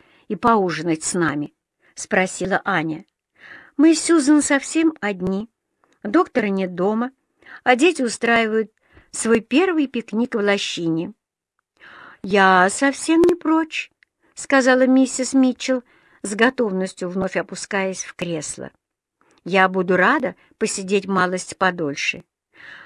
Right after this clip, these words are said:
В старости нужно просидеть немало времени, чтобы почувствовать себя отдохнувшим». «И», — добавила она с мечтательной и блаженной улыбкой, «не жареным ли пастернаком у вас пахнет?»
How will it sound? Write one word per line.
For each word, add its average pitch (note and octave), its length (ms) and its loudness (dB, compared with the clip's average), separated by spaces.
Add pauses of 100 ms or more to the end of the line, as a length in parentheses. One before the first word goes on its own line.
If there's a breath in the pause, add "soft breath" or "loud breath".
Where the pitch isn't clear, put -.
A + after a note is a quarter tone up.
(100)
В - 60 -16
старости F4 540 2
нужно C4 340 4
просидеть A3+ 600 -6
немало A3+ 480 2
времени, E3+ 600 -2 (460 loud breath)
чтобы G#3+ 300 0
почувствовать A3+ 800 -2
себя A3 440 -6
отдохнувшим». E3+ 1000 -6 (960)
«И», — D4 340 2 (480)
добавила F3 600 0
она F3+ 320 -4
с - 160 -12
мечтательной E3+ 760 -2
и E3+ 40 -6
блаженной F3+ 520 -4
улыбкой, - 520 -10 (580 loud breath)
«не G3+ 280 2
жареным D4 680 4
ли E4 140 4
пастернаком C4 1080 -2
у E3+ 60 -6
вас F#3 340 -4
пахнет?» - 600 -10